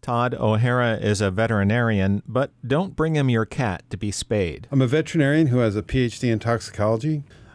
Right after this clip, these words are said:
Speaker 2: I've never had any desire to be a clinical veterinarian. Uh, I've applied my veterinary degree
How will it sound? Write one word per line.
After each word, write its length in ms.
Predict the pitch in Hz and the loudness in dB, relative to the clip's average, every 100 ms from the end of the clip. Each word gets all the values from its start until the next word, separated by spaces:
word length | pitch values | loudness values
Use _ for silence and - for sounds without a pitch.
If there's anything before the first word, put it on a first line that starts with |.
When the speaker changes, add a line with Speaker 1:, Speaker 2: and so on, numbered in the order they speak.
| _ | _
Speaker 2:
I've 100 | 117 | -2
never 220 | 120 110 | 0 0
had 260 | 98 95 - | 0 -2 -2
any 260 | 151 143 117 | 0 4 4
desire 560 | 104 95 101 98 107 120 | 2 0 0 2 0 -2
to 220 | - 104 | -6 -4
be 320 | 98 98 95 | -2 -2 0
a 180 | 92 98 | -2 -4
clinical 420 | - 104 104 127 | -4 -2 -2 -2
veterinarian. 600 | 120 131 139 147 185 160 _ _ _ - _ _ - | -2 0 0 0 -2 -4 _ _ _ -20 _ _ -6
Uh, 340 | 104 98 101 | -4 -2 -2
I've 180 | 101 107 | -2 -4
applied 400 | 98 - 110 104 | -4 -2 0 0
my 300 | 101 95 92 | 0 -2 -4
veterinary 480 | 95 101 110 110 107 | -6 -6 -4 -2 -2
degree 540 | 98 98 104 98 101 | -2 -4 -4 -6 -10